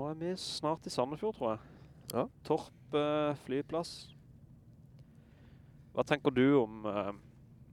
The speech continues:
Speaker 1: burde vi bare hatt en flyplass i Norge, i Oslo, eller synes du det er
Speaker 2: Det er ikke et tilbud jeg bruker så ofte, for det, hvem er ikke dødd i flyulykke? Så
Speaker 1: Det er mange som ikke har dødd i flyulykke.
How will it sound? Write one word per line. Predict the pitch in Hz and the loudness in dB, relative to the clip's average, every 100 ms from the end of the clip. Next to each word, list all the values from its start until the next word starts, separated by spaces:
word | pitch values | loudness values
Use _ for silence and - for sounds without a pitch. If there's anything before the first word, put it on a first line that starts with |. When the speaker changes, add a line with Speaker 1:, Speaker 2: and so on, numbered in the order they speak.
| - - - | -20 -14 -2
Speaker 1:
burde | 117 113 | 2 4
vi | |
bare | 110 104 | 2 0
hatt | 107 | -2
en | 113 156 | -2 -2
flyplass | - 127 - 107 | -4 -6 -4 -8
i | |
Norge, | 113 107 110 110 110 - - - | -6 -4 -4 -4 -8 -20 -20 -10
i | 120 | -6
Oslo, | 110 - 131 143 | -6 -4 2 4
eller | 120 110 104 - - - - - - - - - - | 6 6 4 -2 -20 -20 -20 -20 -20 -20 -20 -20 -20
synes | - 107 | -16 -8
du | 110 | -2
det | 107 | 0
er | 107 107 101 - - - - - - - - - - | 2 -2 -6 -16 -20 -20 -20 -20 -20 -20 -20 -20 -16
Speaker 2:
Det | |
er | - | -14
ikke | - 139 | -12 -12
et | - | -12
tilbud | - 95 90 92 | -10 -6 0 2
jeg | 95 95 | 2 0
bruker | 90 95 98 113 | 2 2 2 0
så | 131 139 107 | 0 0 -2
ofte, | - - 92 | -4 -6 -4
for | 101 | -2
det, | 71 60 71 - - - - - - - - - | -2 -2 -4 -6 -20 -20 -20 -20 -20 -20 -20 -10
hvem | 92 98 98 | -6 -4 -4
er | 95 | -6
ikke | 113 | -6
dødd | 104 95 | -4 -4
i | 92 | -4
flyulykke? | 92 113 143 143 101 120 - - - - - - - - - - - 67 | -4 -4 -2 -4 -6 -10 -14 -20 -20 -20 -20 -20 -20 -20 -20 -20 -18 -10
Så | - 87 | -6 -2
Speaker 1:
Det | |
er | 85 | 0
mange | 110 139 | 0 -2
som | 143 | -4
ikke | 131 120 | -2 -2
har | 110 | 0
dødd | 104 107 | 0 0
i | 104 | -2
flyulykke. | 95 127 143 - - | 2 2 2 0 -10